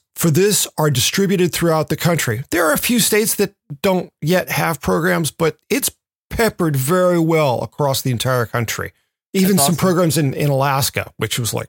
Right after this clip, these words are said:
Speaker 1: "Wow, okay, that's cool." Uh, I don't know how they do it, but <laughs> good for them.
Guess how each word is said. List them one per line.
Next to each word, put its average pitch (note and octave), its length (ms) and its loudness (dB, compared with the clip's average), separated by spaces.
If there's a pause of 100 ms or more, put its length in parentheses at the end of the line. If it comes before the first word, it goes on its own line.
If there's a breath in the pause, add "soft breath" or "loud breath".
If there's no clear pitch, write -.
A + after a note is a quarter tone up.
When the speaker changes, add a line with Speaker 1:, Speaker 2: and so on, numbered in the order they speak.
Speaker 1:
"Wow, G2 340 -6
okay, A2+ 360 -6 (160)
that's G#2+ 180 -2
cool." G2 320 -10 (520 soft breath)
Uh, G#2 320 -4
I A#2 100 -4
don't A#2 100 -6
know G2+ 80 -6
how C3 140 -2
they A2+ 100 -4
do B2 200 -2
it, - 100 -8
but - 160 -10
<laughs> - 300 -4
good - 240 0
for - 120 2
them. D#3 380 0